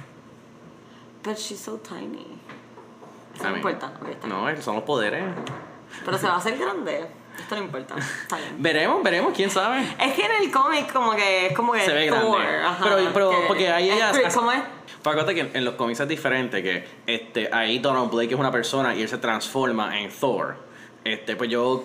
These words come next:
Speaker 2: estoy bastante seguro que en lo, pues, eh, Jane Foster en los cómics, o ya Jane Foster, y ella activa el martillo, que cuando es humano, pues es un, es un walking stick, un palo.
Speaker 1: Ujú.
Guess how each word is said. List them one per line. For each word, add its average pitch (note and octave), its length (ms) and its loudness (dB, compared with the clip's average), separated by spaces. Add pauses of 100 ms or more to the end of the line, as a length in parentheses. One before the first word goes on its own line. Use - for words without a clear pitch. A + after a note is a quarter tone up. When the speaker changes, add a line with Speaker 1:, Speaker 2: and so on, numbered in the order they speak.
(120)
Speaker 2:
estoy E3 160 0
bastante D3+ 280 0
seguro D#3+ 280 0
que C3 80 0
en A#2+ 100 0
lo, A#2+ 280 2
pues, A#2 180 2
eh, G#2 420 0
Jane A#2 180 0
Foster C3+ 280 0
en C3+ 60 2
los C3+ 80 0
cómics, C#3 240 -2
o G#2 220 -2
ya G#2 160 0
Jane C3 160 0
Foster, C3 560 -2 (260)
y G#2+ 80 0
ella A2+ 360 2
activa A#2 640 2
el A#2 80 0
martillo, A#2+ 460 0
que B2+ 200 0
cuando C3 260 2
es A#2+ 120 0
humano, D#3 400 0
pues A#2 140 0
es A2+ 100 -2
un, A2 680 -4 (460)
es - 60 -8
un B2+ 200 -2
walking C3 280 0
stick, - 240 -12
un G#2 80 -12
palo. G2+ 260 -2 (160)
Speaker 1:
Ujú. F3 320 -6